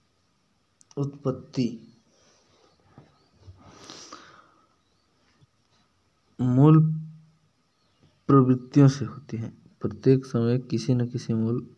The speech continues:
प्रवृत्ति से संबंधित होता है। प्रत्येक संवेग क्या होता है? संवेगों की उत्पत्ति कहाँ से होता है? मूल प्रवृत्तियों से। तो ये प्रत्येक संवेग किसी न किसी मूल प्रवृत्ति से संबंधित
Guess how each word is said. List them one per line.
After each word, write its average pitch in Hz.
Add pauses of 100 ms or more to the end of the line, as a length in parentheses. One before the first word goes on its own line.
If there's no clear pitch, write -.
प्रवृत्ति 110
से 110
संबंधित 104
होता 117
है। 120 (120)
प्रत्येक 120
संवेग 117
क्या 113
होता 110
है? 143 (920)
संवेगों 113
की 123
उत्पत्ति 117
कहाँ 123
से 127
होता 123
है? 143
मूल 123
प्रवृत्तियों 104
से। 127 (1000)
तो -
ये 127
प्रत्येक 135
संवेग 123
किसी 143
न 131
किसी 113 (140)
मूल 120
प्रवृत्ति 110
से 120
संबंधित 104